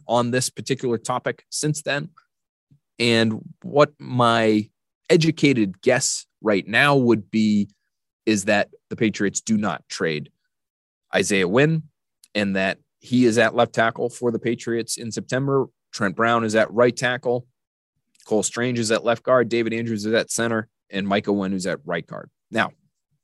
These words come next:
would I completely rule it out, the possibility of the Patriots trading Isaiah Wynn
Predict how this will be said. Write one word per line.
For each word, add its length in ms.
would 200
I 200
completely 560
rule 300
it 60
out, 200
the 60
possibility 760
of 140
the 60
Patriots 500
trading 540
Isaiah 320
Wynn 320